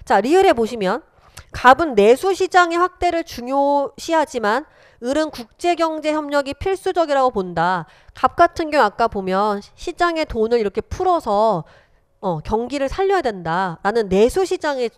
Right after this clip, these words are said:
얘기를 하고 있죠. 가계 어떤 소비 크게 봤을 때. 근데 을은 여기서도 보시면 첫 번째 줄에서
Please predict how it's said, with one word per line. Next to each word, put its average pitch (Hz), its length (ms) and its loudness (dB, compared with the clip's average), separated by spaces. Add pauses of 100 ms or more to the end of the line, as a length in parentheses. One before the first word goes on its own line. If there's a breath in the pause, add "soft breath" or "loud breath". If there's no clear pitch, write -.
(300)
얘기를 190 240 -6
하고 202 140 -6
있죠. 143 300 -14 (220)
가계 196 240 -2
어떤 175 260 -2
소비 208 400 -6 (440)
크게 285 220 -6
봤을 170 260 -4
때. 240 280 -4 (340 soft breath)
근데 240 180 2
을은 247 440 2
여기서도 214 320 -4
보시면 202 580 -4
첫 - 200 -14
번째 320 240 -6
줄에서 156 480 -8